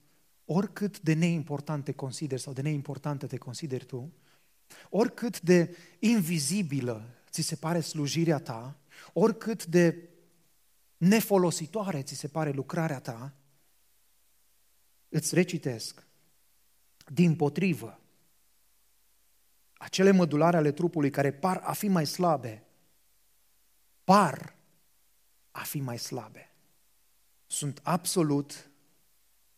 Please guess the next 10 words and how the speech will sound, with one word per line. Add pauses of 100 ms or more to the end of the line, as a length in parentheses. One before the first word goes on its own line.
necesare. (520)
Iar
acele
mădulare
ale
trupului
care
ni
se
par,